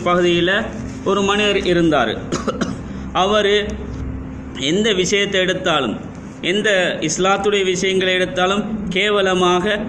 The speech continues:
பரிகாசமாக, அ, பேசக்கூடிய ஒரு மனிதர். ஒரு நாள்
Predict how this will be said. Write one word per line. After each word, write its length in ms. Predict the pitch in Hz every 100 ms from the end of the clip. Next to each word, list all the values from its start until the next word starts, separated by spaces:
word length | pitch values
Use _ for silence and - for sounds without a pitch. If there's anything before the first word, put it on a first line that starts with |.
| 240
பரிகாசமாக, 920 | - 175 202 202 196 196 180 180 180 196 208 214 - - 165
அ, 120 | 170
பேசக்கூடிய 680 | 175 214 214 190 175 190 196
ஒரு 180 | 202 202
மனிதர். 480 | 185 170 123 101 101 - -
ஒரு 200 | 165 196
நாள் 340 | 202 185 180